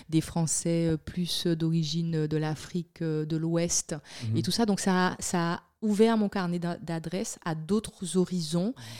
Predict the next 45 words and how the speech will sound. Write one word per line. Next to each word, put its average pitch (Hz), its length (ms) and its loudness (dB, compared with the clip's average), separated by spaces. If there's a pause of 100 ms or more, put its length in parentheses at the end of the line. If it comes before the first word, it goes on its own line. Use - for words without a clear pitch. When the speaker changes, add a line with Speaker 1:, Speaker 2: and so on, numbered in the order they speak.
(220)
Speaker 1:
Et, 170 380 4
euh, 160 1040 0
et 165 140 0
donc, 170 480 -2
euh, 156 520 2
voilà. 147 360 0
Donc, 160 240 0
j'ai, 156 160 4
j'ai 156 140 -2
trouvé 175 260 2
que - 80 -6
c'était - 260 -2
intéressant, 165 560 -2
ça. - 160 -6
Donc, 156 160 -4
ça 175 100 2
m'a, 190 140 4 (260)
même 220 220 10
si 226 240 6
je, 180 140 8 (500)
je 160 200 -6
travaille 156 360 6
pas 165 180 4
spécialement 160 520 2
avec 156 360 -2
eux, 254 140 4 (300)
mais 175 160 4
je 170 100 2
les 165 80 6
connais, 180 800 2
euh, 160 640 -2
Speaker 2:
Ouais. - 140 0
Speaker 1:
voilà, 160 300 4
on 165 180 0
échange 175 340 2
sur 185 220 2
des 165 160 6
choses, 190 600 6
euh, 160 220 6 (240)
ils 175 120 0
m'invitent 165 400 4
à 175 100 6
des 165 140 4
trucs, - 480 0
euh, 160 280 4